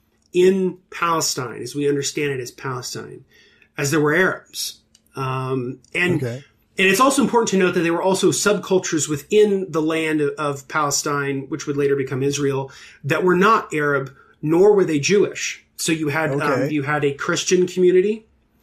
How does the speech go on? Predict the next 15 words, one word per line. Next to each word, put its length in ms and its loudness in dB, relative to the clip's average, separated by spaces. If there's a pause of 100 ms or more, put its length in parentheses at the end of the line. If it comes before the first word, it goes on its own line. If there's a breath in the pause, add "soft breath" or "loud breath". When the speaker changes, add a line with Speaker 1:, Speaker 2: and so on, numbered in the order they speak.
(520 soft breath)
Speaker 1:
You 140 2
had, 400 0
um, 300 0
a 240 -2
s-, 240 -4
uh, 380 -2
a 360 -2 (440)
unique 420 0
sect 540 -4
to 80 -4
the 100 -2
region 380 0
called 240 -2
the 60 -6
Druze, 840 0